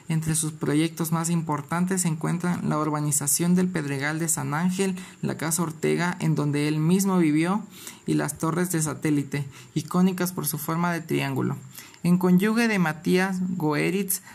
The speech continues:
participó en la cápsula del Mo-, Modern Art Museum de Nueva York, donde realizó una exposición titulada The Architect Luis Barragán, y, y es el único mexicano que ha ganado el premio Pritzker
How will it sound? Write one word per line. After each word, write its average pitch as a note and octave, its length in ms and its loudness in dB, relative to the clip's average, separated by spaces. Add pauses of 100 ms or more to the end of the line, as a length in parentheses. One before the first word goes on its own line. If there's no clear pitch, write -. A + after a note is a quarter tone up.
(140)
participó E3 720 -2
en G3 140 0
la F#3 160 -2
cápsula F3 440 -2
del D#3+ 160 0
Mo-, D3+ 460 -2
Modern F3+ 440 0
Art E3+ 280 -4
Museum E3+ 640 0
de D3 180 -2
Nueva C#3 220 0
York, F3 300 -2 (400)
donde E3 200 2
realizó D#3+ 380 0
una F#3+ 140 4
exposición E3+ 580 -2
titulada E3+ 600 0
The D3+ 120 0
Architect F#3 680 -2
Luis D#3+ 260 2
Barragán, E3 560 -2 (420)
y, E3 280 2
y F3 240 4
es G#3+ 160 4
el F3+ 220 4
único A3+ 360 4
mexicano E3+ 680 0
que E3+ 140 -2
ha E3 100 0
ganado E3 480 0
el D3+ 160 0
premio D#3 340 0
Pritzker G3+ 720 0